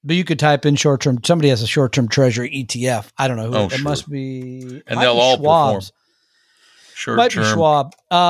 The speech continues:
Speaker 1: I mean,
Speaker 2: treasury.
Speaker 1: again, we know that those have had some volatility this year, even shorter term on the duration side, because, uh, rising interest rates, right?
Speaker 2: Well, the Vanguard short-term treasury E T F, V G S H,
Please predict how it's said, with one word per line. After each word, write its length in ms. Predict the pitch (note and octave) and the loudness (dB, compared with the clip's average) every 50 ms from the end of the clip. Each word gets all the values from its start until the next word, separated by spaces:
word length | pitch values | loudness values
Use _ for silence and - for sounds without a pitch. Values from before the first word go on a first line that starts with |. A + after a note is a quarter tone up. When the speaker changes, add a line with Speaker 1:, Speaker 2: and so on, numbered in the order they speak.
| E3+ E3+ E3+ - | 4 2 2 2
Speaker 1:
I 100 | - A2 | 0 0
mean, 140 | A2 - - | 0 0 0
Speaker 2:
treasury. 120 | A2+ A2+ A2 A2 | 0 0 2 2
Speaker 1:
again, 220 | A2 A2 G#2+ G#2+ G#2 | 2 2 2 0 -2
we 120 | - F3+ E3+ | -2 -2 0
know 220 | F3 E3+ E3 E3 | 2 2 2 2
that 160 | D3+ D#3+ C#3+ | 2 -2 0
those 240 | - E3+ E3+ E3 C#3 | 2 2 2 2 2
have 80 | D#3 C3+ | 0 2
had 180 | D3 D3 C#3 | 2 2 2
some 140 | - D#3 D3 | 2 -2 2
volatility 580 | C#3+ C#3+ C#3+ C#3 C3+ - - F3 F3 E3 C#3+ C3+ | 4 4 4 4 2 2 2 4 4 4 4 2
this 240 | B2 C3 A2 - | 2 0 -2 -2
year, 240 | C3+ B2+ A#2 G#2+ G2+ G2+ C3 _ - | -2 -2 -2 -4 -4 -8 -14 _ -4
even 340 | D#3+ D3 C#3+ C#3 C#3 C3 - | 0 2 2 4 2 2 0
shorter 380 | - - D#3 D3+ D3 C3+ C3+ | 0 2 4 4 4 4 0
term 360 | A2 - D3 C#3+ C#3 C3+ C3 | -2 0 0 2 2 2 0
on 160 | - C#3 B2+ B2 | 0 0 -2 -2
the 80 | B2 | -2
duration 560 | A2+ B2 A#2+ B2 B2+ C#3+ C#3 - - B2 A2+ | -2 -4 -2 0 0 0 0 0 -2 -4 -6
side, 320 | - - A2 G2 A2 A#2+ A#2+ | -4 -4 -4 -4 -4 -4 -2
because, 580 | C3 B2 A2+ - C#3 C3+ C3+ C3+ B2+ A#2+ B2 | -2 -4 0 2 2 4 4 4 2 0 0
uh, 460 | C#3+ D3 D3 D3 D3 D3 D3 D3 D3 D3 | 2 2 4 4 4 4 4 4 4 2
rising 560 | C3 B2+ C3+ C#3 D3+ E3+ F3+ D3+ E3+ F3+ F#3 | 2 2 2 4 4 4 2 2 0 0 0
interest 400 | G3+ A#3+ A#3+ - G3 D3 - - | 0 0 -2 -2 -6 -6 -4 -6
rates, 240 | C3+ A2+ G#2+ - - | -6 -8 -8 -8 -6
right? 260 | C3 C#3 E3 G3 G#3 _ _ _ _ _ _ _ _ _ _ _ _ _ _ - | -4 -4 -4 -4 -6 _ _ _ _ _ _ _ _ _ _ _ _ _ _ -8
Speaker 2:
Well, 200 | G#2+ A2+ A#2+ A#2 | -4 -4 -2 -2
the 60 | A2 | 0
Vanguard 600 | A2 B2+ D#3 G3 A3+ A3 E3+ D#3 B2+ A2+ G#2 F2+ | 0 2 2 2 0 2 2 4 4 4 2 0
short-term 460 | - - A2 G#2+ - - A2 G2+ F#2 | 0 0 0 0 0 -2 -4 -4 -4
treasury 420 | - - G#2 F#2+ F2+ G2+ G2 G2 G2 | -2 -2 -2 -2 -2 -2 -4 -2 -4
E 40 | G2 | -4
T 240 | F#2+ - G#2 F#2+ F#2 | -6 -6 -2 0 0
F, 140 | F#2 F2+ - | 0 0 -2
V 320 | G#2 G2 A2+ B2+ C#3 B2+ | -6 -2 -2 0 -2 0
G 360 | G2+ - G#2+ B2+ D3+ E3+ C#3+ | -2 -2 0 0 0 0 0
S 220 | A2 G#2+ G2 - - | 0 0 0 0 -2
H, 480 | F2+ F2 F2+ F#2 - - - - - | -2 0 -2 -2 -2 -4 -6 -6 -8